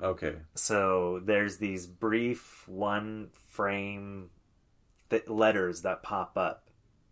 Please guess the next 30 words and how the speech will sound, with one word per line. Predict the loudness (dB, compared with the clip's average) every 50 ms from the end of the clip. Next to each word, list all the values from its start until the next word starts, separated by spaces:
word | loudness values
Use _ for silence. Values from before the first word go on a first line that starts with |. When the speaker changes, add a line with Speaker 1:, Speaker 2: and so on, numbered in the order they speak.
| -16 -8
Speaker 2:
during | -4 -2 0 0 0 -2 -2 -4 -6 -8 -10 -10 -12 -12 -12 -14 -16 -14 -10
the | -10 -10
course | -8 -4 0 0 0 0 0 -2 -4
of | -4 -4 -4
the | -4 -4
trailer, | -4 -6 -4 -4 -2 0 0 2 2 2 0 -2 -6 _ _ _ -16 -12
Speaker 1:
Mm-hmm. | -10 -8 -8 -8 -8 -6 -4 0
Speaker 2:
um, | 0 2 2 0 -2 -2 -4 -6
like, | -6 -6 -6
hidden | 0 2 2 2 2 0 -4
in | -4 -4 -2
various | 2 2 4 4 2 2 -2 -4
places | -4 -4 -2 -2 -2 -2 -4 -6 -4 -4
and, | -4 -6 -6
like, | -8 -10 -12
people's | -14 -14 -8 -6 -6 -6 -6
mouths | -8 -10 -8 -6 -4 -4 -4 -6 -6 -8
and | -10 -12 -12 -12
in, | -10
like, | -10 -10 -10 -10 -12
the | -10 -8
little | -8 -8 -8 -8
corner | -10 -10 -6 -6 -6 -6 -6 -6 -8
of | -6 -4
their | -4 -4 -4 -2
lip | -2 -2 -2 -2 -4 -6 -8
and | -8 -8 -8 -8 -10 -8
stuff | -4 -4 -4 -4 -4 -6
like | -6 -6 -6 -8
that. | -8 -6 -6 -6 -8 -10